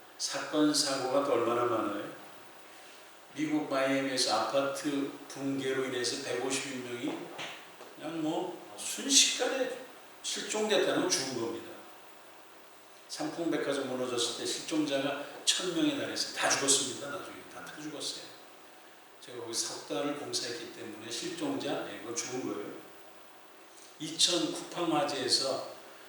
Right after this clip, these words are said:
그리고 부산에서, 예, 소방 간부하고 스물아홉 살 된 사람이 죽었습니다. 진압 작전 중에 죽었어요.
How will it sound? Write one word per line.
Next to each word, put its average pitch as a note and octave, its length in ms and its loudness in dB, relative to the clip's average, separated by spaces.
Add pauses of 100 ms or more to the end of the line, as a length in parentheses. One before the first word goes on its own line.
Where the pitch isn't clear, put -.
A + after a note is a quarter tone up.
(240)
그리고 E3+ 260 6
부산에서, E3 1080 8 (920)
예, A#2 40 -14 (880)
소방 E3 380 4
간부하고 C#3 720 4
스물아홉 D#3 640 2
살 C#3 260 6
된 C3 140 0
사람이 B2 640 0 (1500)
죽었습니다. A2+ 680 -8 (640)
진압 C3 400 -2
작전 - 500 -4
중에 B2+ 220 -6
죽었어요. - 500 -8